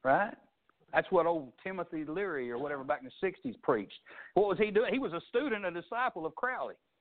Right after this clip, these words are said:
And, and that was not new at all. No, it went all the way back to the Sadducees. And of course, they got it from somebody else, and they got it from somebody else. It's as old as Cain. Do what you want to.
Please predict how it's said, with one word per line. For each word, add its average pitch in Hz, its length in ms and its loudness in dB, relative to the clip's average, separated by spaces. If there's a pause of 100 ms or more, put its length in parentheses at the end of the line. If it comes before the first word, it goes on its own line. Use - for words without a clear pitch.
(300)
And, 185 260 6
and 185 240 -2 (240)
that 262 240 6
was 220 160 -2 (160)
not 214 360 -2
new 247 340 -2
at 170 80 -2
all. 285 520 0
No, 277 220 0
it 226 100 -2
went 220 180 -6
all 277 420 0
the 330 80 -4
way 339 160 -6
back 320 400 -2 (1200)
to 185 60 -12
the 160 160 -14
Sadducees. 175 680 -6
And - 40 -8
of 151 40 -6
course, 180 240 4
they 226 140 6
got 165 220 8
it 147 60 -4
from 139 160 -10
somebody 180 520 2
else, 180 280 2
and - 80 -6
they 180 120 2
got 160 220 4
it 139 80 -6
from 131 140 -12
somebody 147 460 2
else. 143 260 2
It's 165 160 -6
as 127 160 -4
old 156 340 4
as 113 100 -4 (800)
Cain. 190 500 0 (1040)
Do 208 100 4
what 208 140 4
you 180 80 -6
want 202 220 -4
to. - 140 -6